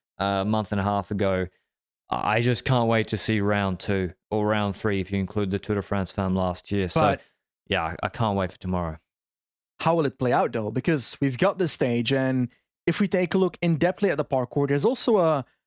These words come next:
Speaker 2: an initial flat part that intrigues me.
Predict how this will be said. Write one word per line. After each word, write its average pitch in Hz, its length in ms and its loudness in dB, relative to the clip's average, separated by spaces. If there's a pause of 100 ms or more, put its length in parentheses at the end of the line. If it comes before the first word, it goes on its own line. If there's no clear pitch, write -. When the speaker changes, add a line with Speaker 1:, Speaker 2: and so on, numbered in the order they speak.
(200)
Speaker 2:
an 160 120 2
initial 220 340 2
flat 160 460 -2
part 139 300 2
that 143 160 2
intrigues 160 580 0
me. 143 320 2